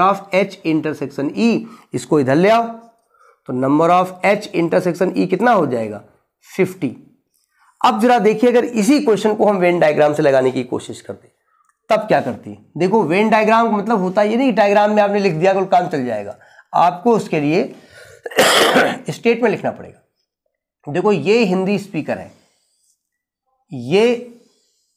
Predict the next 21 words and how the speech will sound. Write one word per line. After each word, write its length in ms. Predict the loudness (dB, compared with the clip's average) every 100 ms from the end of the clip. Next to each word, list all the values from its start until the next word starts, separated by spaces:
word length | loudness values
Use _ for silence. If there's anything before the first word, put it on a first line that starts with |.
| _ _ -6
इंग्लिश 300 | -4 -4 -6
स्पीकर 420 | -16 -20 -20 -18
है, 80 | -6
ये 140 | -4
हिंदी 380 | -4 -4 -2 0
है, 280 | 2 0 -6 -18 _ -2
ये 140 | 0
इंग्लिश 340 | 0 -4 -12 -20
है। 240 | -20 _ _ -2
देखो, 140 | 2
लिखते 380 | 2 0 2 0
कैसे 260 | 0 -6 -14
हैं, 120 | -20 _ _
लिखने 300 | -2 2 2
का 80 | 2
तरीका 400 | 0 0 2 0
समझिएगा, 500 | 0 -4 -4 -4 -6 -16 _ _ _ _ _ _ _ -4
थोड़ा 160 | 0 2
सा 140 | 2
टेक्निकल 480 | 0 -2 0 2 2
है। 400 | 2 -2 -10